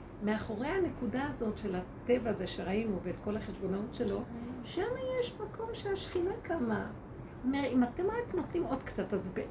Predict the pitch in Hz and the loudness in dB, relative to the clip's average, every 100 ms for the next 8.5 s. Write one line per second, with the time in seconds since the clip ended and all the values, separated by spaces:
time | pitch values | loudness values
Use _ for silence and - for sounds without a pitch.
0 | - - - - - - 185 196 202 339 | -8 -10 -12 -12 -12 0 4 4 4 2
1 | - 220 208 208 208 - 415 - 240 285 | 4 4 6 6 6 6 4 6 6 6
2 | 381 - 220 220 220 226 202 196 247 226 | 4 4 4 4 4 4 4 4 4 4
3 | 254 - - - 214 - 220 185 - 226 | 2 -2 -10 0 0 2 4 4 4 2
4 | - 247 247 240 - 392 403 240 247 - | 2 6 8 10 8 6 6 6 4 6
5 | 381 - - 523 494 320 240 - 214 185 | 4 4 6 6 8 6 2 0 0 0
6 | - - - - - - - - - - | -6 -10 -10 -10 -10 -10 -12 -10 -10 -10
7 | - - - - - - 226 226 302 - | -12 -10 -10 -8 -10 -6 -4 -4 -6 -6
8 | 247 196 208 233 | -8 -6 -6 -8